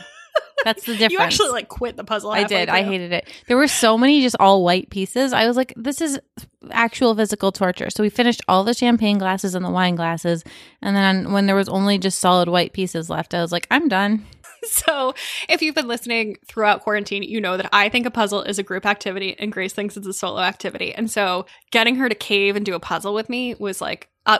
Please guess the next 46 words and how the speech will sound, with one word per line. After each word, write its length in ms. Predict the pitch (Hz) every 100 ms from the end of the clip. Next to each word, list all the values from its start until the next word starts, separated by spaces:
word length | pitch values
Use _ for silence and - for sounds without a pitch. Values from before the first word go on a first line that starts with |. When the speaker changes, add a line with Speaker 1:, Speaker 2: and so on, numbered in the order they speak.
| -
Speaker 1:
a 80 | 226
very 360 | 196 196 165 180
big 180 | 123
accomplishment. 580 | 185 - 170 - - - 202
I 100 | 220
enjoyed, 480 | 240 240 262 220 _ _ _ - -
I 280 | 226 220 - -
enjoyed 320 | 233 226 233
puzzling 340 | - 220 220 185
with 140 | 185
you 80 | -
a 20 |
lot. 460 | - - - - -
Speaker 2:
It 60 | 226
was 160 | 226
great. 360 | - 226 190 - -
I 80 | 202
had 160 | 214
a 80 | 220
good 140 | 208 180
time. 400 | 180 165 - 185 _ _
You 220 | - 214
were 120 | 277 247
way 180 | 208
better 280 | 196 175 175
at 160 | 165 -
that 160 | 151
puzzle 320 | - 160 165 165
than 140 | -
I 140 | - -
was. 340 | - - - -
I, 160 | - 180
well, 100 | 202
I 240 | 190 185 208
also 280 | 214 220 185
just 180 | 175
was 120 | 175 160
like, 120 | -
"Fuck 360 | - 160 -
this." 440 | - 202 - - - - - - _ -
Speaker 1:
Yeah, 140 | 294
at 120 | 240 220
one 160 | 247
point 300 | 254 349 -
she, 140 | - 294
like, 180 | 254